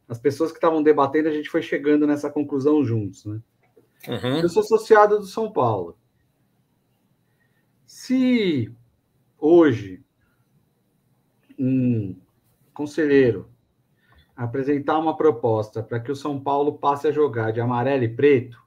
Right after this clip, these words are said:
Speaker 1: isso vai depender do quê? De uma mudança estatutária. Por mais absurdo que isso pareça, tá? Eu só tô dando um exemplo pra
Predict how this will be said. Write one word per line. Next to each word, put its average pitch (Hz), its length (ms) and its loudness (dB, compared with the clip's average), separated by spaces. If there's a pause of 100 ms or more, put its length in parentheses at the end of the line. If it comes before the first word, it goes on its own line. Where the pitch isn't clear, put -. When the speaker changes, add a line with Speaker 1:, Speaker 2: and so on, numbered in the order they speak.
(2000)
Speaker 1:
isso 147 200 -6
vai 170 120 8
depender 160 400 0
do 151 140 -2
quê? 107 360 -2 (140)
De - 80 -8
uma 131 160 0
mudança 143 400 2
estatutária. 156 800 -6 (2500)
Por 113 120 -12
mais 120 220 -2
absurdo 131 500 -4
que 123 80 -10
isso - 160 -20
pareça, 110 460 -2
tá? 131 160 -8
Eu 127 80 -4
só 123 120 -8
tô 120 140 -4
dando 131 200 -2
um 143 40 4
exemplo 123 480 0
pra 135 360 -4